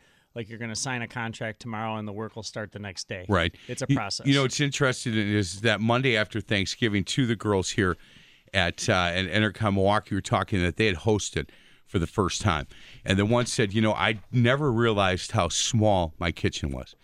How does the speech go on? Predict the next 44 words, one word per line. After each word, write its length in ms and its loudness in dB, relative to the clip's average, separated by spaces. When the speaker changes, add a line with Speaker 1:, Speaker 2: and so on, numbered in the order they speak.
Speaker 2:
When, 220 2
you 160 2
know, 120 4
usually 400 2
it's 100 -4
just 180 -2
my 120 2
husband 420 2
and 140 2
I 160 2
and, 180 -2
and, 320 0
and 120 2
our 100 0
child, 460 2
and 100 2
all 100 2
of 80 -2
a 40 -2
sudden 280 0
there 140 2
was, 180 -2
like, 240 -2
ten 240 0
of 120 -8
us. 220 -12
And 180 4
didn't 260 2
realize 400 4
how 100 2
small 300 2
the 80 0
kitchen 420 -2
was. 320 2
And 180 2
the 120 6
other 120 2
girl 220 2
said, 300 -2
"You 60 2
know, 60 4
my 140 2
kitchen's 540 -2
fine, 340 0